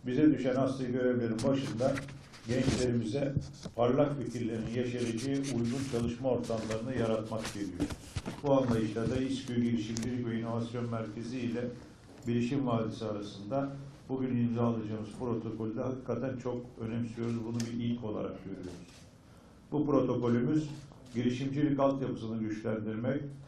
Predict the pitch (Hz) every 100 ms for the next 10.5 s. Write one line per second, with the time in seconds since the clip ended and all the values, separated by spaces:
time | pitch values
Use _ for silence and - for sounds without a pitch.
0 | - - 131 127 131 131 127 127 135 123
1 | 120 120 120 120 131 117 117 107 120 120
2 | 117 131 110 113 113 127 131 120 117 113
3 | 110 117 117 120 131 120 113 113 123 110
4 | 110 107 110 113 131 131 113 107 101 101
5 | 98 101 98 98 98 90 98 95 101 123
6 | 139 143 - - - - 123 120 120 120
7 | 120 139 131 117 120 120 147 139 131 135
8 | 135 - 117 110 - 107 117 113 110 110
9 | 117 135 135 117 117 135 - 110 110 117
10 | 117 101 92 90